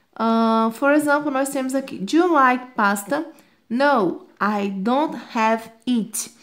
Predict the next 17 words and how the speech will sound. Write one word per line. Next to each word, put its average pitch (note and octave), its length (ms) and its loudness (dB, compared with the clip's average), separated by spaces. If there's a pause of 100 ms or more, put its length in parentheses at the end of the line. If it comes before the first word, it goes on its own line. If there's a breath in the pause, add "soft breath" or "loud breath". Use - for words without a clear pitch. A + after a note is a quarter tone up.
(220 soft breath)
Não F#3+ 80 -6
é G#3+ 80 0
isso? B3 220 -4
Você C#4+ 480 2
gosta A3+ 360 -2
de G#3+ 160 0
massa, G#3 680 0
né? F#3+ 300 0
Massa G#3 400 0
tipo, G3+ 440 -6 (460 loud breath)
é, G3+ 100 -2
macarrão, G3+ 1040 0 (320 loud breath)
é, G3+ 280 0
lasanha, G#3+ 920 2 (280 loud breath)
não G3+ 80 -2
é G3 120 0
isso? D4+ 320 -2